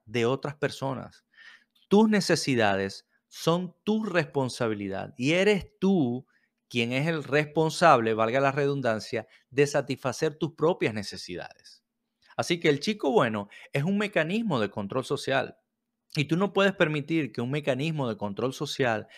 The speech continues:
que una moralidad, que un grupo de personas, que un grupo de familia, que una fe, te limite a ti de ir detrás de las cosas que tú quieres. Tú no puedes permitirte eso porque tú estás recibiendo pérdida por encajar en un grupo,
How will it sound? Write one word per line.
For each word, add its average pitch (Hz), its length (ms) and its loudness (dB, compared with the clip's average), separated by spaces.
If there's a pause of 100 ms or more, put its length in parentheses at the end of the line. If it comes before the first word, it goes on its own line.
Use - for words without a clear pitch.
(160)
que 107 120 2
una 120 220 -2
moralidad, 117 880 0 (200)
que 110 120 -6
un 117 120 -4
grupo 147 340 2
de 139 60 0
personas, 123 600 -4
que - 120 -12
un 113 80 -6
grupo 143 300 0
de 135 80 -4
familia, 120 540 -4
que 104 140 -4
una 120 260 -4
fe, 98 500 -4 (420)
te 135 140 6
limite 139 640 2
a 135 140 0
ti 147 300 -6 (640)
de 120 220 2
ir 190 340 0
detrás 123 460 0
de 156 80 0
las 113 140 -2
cosas 123 260 -6
que 113 100 -8
tú 101 160 -10
quieres. - 420 -12 (640)
Tú 123 80 -6
no 147 220 -2
puedes 208 300 2
permitirte 120 540 0
eso 120 200 -4
porque 127 240 2
tú 170 80 -4
estás 190 300 2 (280)
recibiendo 175 640 2
pérdida 185 480 4 (200)
por 170 160 2
encajar 165 540 0
en 160 100 -2
un 147 180 -4
grupo, 147 460 -6